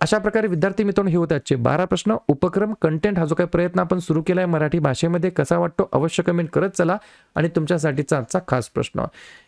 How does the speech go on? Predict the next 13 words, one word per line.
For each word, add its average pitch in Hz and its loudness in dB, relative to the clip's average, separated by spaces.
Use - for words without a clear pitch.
यूएनडीपीच्या 226 0
दोन 185 0
हजार 202 0
पंचवीसच्या 190 0
मानव 180 0
विकास 175 0
निर्देशांकमध्ये 175 0
भारताचा 151 0
क्रमांक 139 0
किती 120 0
आहे? 120 0
एकशे 151 0
तीस, 226 -2